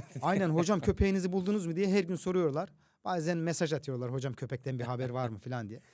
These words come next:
Speaker 2: Ben de cevap veriyorum nezaketen, mutlu olsunlar diye.
Speaker 1: Genel itibariyle hani böyle sosyal medyada milyon milyon izlenen ve takipçisi olan insanlara sormak istediğim sorulardan bir tanesi şu. Şimdi Anadolu'da bir yerde yaşıyorsunuz.
Speaker 2: Evet.
Speaker 1: Orada bir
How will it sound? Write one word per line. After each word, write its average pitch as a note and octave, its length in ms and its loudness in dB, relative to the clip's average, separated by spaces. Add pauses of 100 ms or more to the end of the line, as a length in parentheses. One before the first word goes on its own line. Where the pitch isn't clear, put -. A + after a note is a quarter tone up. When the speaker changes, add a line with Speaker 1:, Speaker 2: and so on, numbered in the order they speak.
(160)
Speaker 2:
Ben C4+ 200 -8
de G#3+ 80 -2
cevap G3+ 340 -4
veriyorum C3+ 280 -2
nezaketen, B2 480 -6
mutlu C3 280 -10
olsunlar A#2+ 460 -10
diye. F#2 160 -20 (220)
Speaker 1:
Genel E3 220 0
itibariyle D#3+ 400 -2
hani C3+ 180 -2
böyle C3 240 -4 (140)
sosyal C#3+ 440 -4
medyada B2+ 540 -4 (200)
milyon A#2+ 400 -4
milyon A#2+ 180 -4
izlenen B2 300 -4
ve A#2 60 -4
takipçisi B2 420 -6
olan B2 140 -4
insanlara A#2+ 400 -6
sormak B2 300 -8
istediğim A#2+ 200 -10
sorulardan A#2 380 -8
bir G#2+ 80 -14
tanesi A2+ 220 -8
şu. - 320 -8 (1120)
Şimdi G#3+ 220 -4 (100)
Anadolu'da G3+ 640 0 (760)
bir C3+ 140 -2
yerde C#3 240 4
yaşıyorsunuz. G#2+ 640 -6
Speaker 2:
Evet. G#2+ 220 -12 (220)
Speaker 1:
Orada E3+ 400 0 (240)
bir C#3+ 280 -6